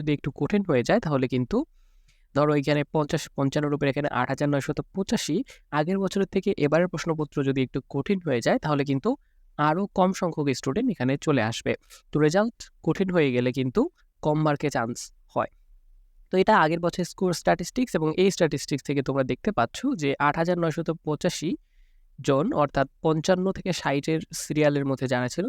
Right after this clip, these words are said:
তারা মোটামুটি কিন্তু গুচ্ছবর্তী পরীক্ষায় সাবজেক্ট পেয়েছে। এরপরে রেজাল্ট যেভাবে তৈরি করা হবে সে বিষয়টা নিয়ে একটু আলোচনা করি। ধরো তোমাদের গুচ্ছবর্তী পরীক্ষায় তো এখন সেন্ট্রাল মেরিট দেয়া হয়, অর্থাৎ তোমাদের যে মার্ক সেটা তোমাদেরকে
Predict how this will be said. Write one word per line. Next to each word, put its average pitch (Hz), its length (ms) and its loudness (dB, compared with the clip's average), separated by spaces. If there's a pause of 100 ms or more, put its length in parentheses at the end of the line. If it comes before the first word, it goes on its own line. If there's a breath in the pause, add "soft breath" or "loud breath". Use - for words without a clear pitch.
তারা 190 220 4
মোটামুটি 160 460 0
কিন্তু 147 200 2 (100)
গুচ্ছবর্তী 135 560 -4
পরীক্ষায় 147 340 2 (320 soft breath)
সাবজেক্ট 131 420 2
পেয়েছে। 147 340 2 (1040)
এরপরে 233 460 2 (280)
রেজাল্ট 170 320 2 (100)
যেভাবে 180 320 0
তৈরি 170 200 0
করা 160 180 2
হবে 190 200 -2
সে 175 100 -4 (100)
বিষয়টা 139 280 -2
নিয়ে 135 140 0
একটু - 140 0
আলোচনা 120 340 0
করি। 151 140 0 (140)
ধরো 190 180 0 (120)
তোমাদের 170 340 0
গুচ্ছবর্তী 151 500 0
পরীক্ষায় 147 340 2
তো 143 100 2
এখন 143 140 -10 (120)
সেন্ট্রাল 151 400 0 (160)
মেরিট 131 340 2
দেয়া 113 180 2
হয়, 110 220 -2
অর্থাৎ 180 260 0 (200)
তোমাদের 139 260 0 (100)
যে 139 60 4 (100)
মার্ক 180 280 0
সেটা 151 220 0
তোমাদেরকে 143 340 -2